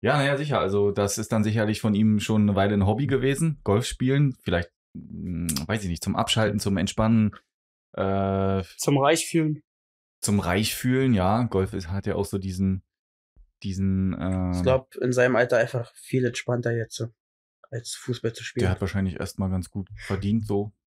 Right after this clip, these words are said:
Speaker 1: in, in seiner Karriere, in seiner Fußballerkarriere.
Speaker 2: Die paar tausend.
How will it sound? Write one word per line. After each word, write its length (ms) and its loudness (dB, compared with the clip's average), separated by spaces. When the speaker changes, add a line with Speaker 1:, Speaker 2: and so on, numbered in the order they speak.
Speaker 1:
in, 260 -8
in 140 -2
seiner 240 -2
Karriere, 380 -6
in 100 -8
seiner 200 -6
Fußballerkarriere. 760 -10
Speaker 2:
Die 100 -6
paar 180 -6
tausend. 440 -2